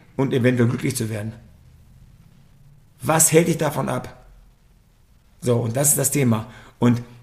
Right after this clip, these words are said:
ich habe etwas an der Hand, etwas für mich entdeckt, etwas gefunden, wo ich wirklich auch so ganz, ja, ganz so sanft einen Übergang gefunden habe. Ich habe ihn abrupt gemacht, das war meine, meine Art, aber es muss nicht abrupt sein. Ich habe das ganze Business gestartet, nebenbei,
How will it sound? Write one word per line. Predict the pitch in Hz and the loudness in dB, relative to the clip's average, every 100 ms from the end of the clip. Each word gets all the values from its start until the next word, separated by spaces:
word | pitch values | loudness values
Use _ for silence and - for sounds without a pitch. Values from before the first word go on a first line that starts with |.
| - _ _ - | -20 _ _ -4
ich | 170 185 | 2 4
habe | 190 | 4
etwas | 175 170 | 2 0
an | 160 | 0
der | 151 | 0
Hand, | 147 160 | 0 0
etwas | 143 131 - | -2 -4 -2
für | |
mich | 139 123 | -2 0
entdeckt, | 120 160 160 | 2 0 0
etwas | 135 120 117 | -2 -2 -4
gefunden, | 117 160 175 - - - | -2 0 0 -2 -8 -4
wo | 127 | 2
ich | 131 139 | 2 2
wirklich | 151 160 - - _ _ _ - _ - | 0 0 -2 -12 _ _ _ -20 _ 0
auch | 131 120 | 2 4
so | 127 | 4
ganz, | 151 190 - - - - | 4 4 2 -2 -4 2
ja, | 147 | 4
ganz | 143 165 | 4 4
so | 165 | 4
sanft | 143 170 190 139 - - | 4 4 4 2 -2 -8
einen | 139 | -2
Übergang | 170 151 123 | 2 2 2
gefunden | 117 117 113 104 | -2 -6 -8 -8
habe. | 107 117 - _ _ _ _ _ _ _ _ | -8 -12 -16 _ _ _ _ _ _ _ _
Ich | - | -2
habe | 120 127 | 0 0
ihn | 131 | -2
abrupt | 120 151 - | -2 -2 0
gemacht, | 143 147 143 | 0 0 -2
das | 107 | -2
war | 113 | 0
meine, | 117 117 113 | 2 2 2
meine | 113 113 139 | -2 -2 -2
Art, | 123 117 | -2 -2
aber | 110 | -4
es | - | -4
muss | 143 143 | -4 -2
nicht | 123 | -4
abrupt | 123 151 - | -2 -4 -6
sein. | 104 110 - - - | -10 -12 -20 -20 -8
Ich | - | 0
habe | 139 143 | 2 2
das | 139 - | 0 -2
ganze | 143 131 | -4 -2
Business | 135 135 139 | -2 -2 -2
gestartet, | 123 - 139 170 180 - - - | -4 -2 -4 -4 -6 -10 -14 -4
nebenbei, | 123 123 113 120 143 185 | 2 2 4 2 0 0